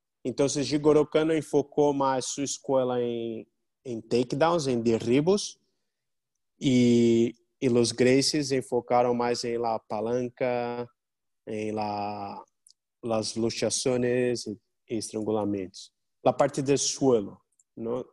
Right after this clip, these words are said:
Que judo se llama newaza. Entonces, el judo ahora competitivo ya no se hace más newaza.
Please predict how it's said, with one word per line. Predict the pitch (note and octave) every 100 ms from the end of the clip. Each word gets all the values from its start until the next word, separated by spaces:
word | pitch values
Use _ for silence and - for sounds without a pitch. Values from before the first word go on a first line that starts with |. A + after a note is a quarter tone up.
| _
Que | - A#2
judo | A2 C3+ B2+ C3+ C#3 D3
se | - -
llama | A#2 A#2+ A#2+
newaza. | A#2 A2+ A#2+ C3 C#3+ F#3 G3 _ _ _ _ _ _ _ _ _ _ _ _ -
Entonces, | A2+ B2 A#2 -
el | B2+ A#2
judo | D3 D#3 D3
ahora | C#3 D3 D#3 D3+ C#3+
competitivo | C#3 B2+ C3 - A#2 C#3 D#3
ya | D3+ C#3
no | C#3
se | B2+ C3+
hace | B2+ -
más | A#2+ A#2+ A2
newaza. | A2+ A2 G2+ F#2+